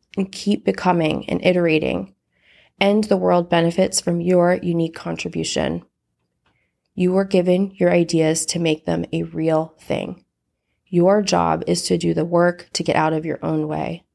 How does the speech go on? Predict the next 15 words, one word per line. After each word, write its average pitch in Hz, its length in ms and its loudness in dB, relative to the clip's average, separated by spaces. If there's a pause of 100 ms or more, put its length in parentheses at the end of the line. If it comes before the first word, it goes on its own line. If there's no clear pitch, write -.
(640)
If 185 180 -2
you 180 80 0
need 170 180 0
help, 196 360 2 (220)
reach 165 220 -2
out 170 460 2
and 165 180 -4
find 180 520 2 (160)
the 175 80 0
support 175 440 -2
that - 120 -2
you 160 120 -6
need. 151 340 -4 (300)
Don't 180 260 0
stop. - 440 -6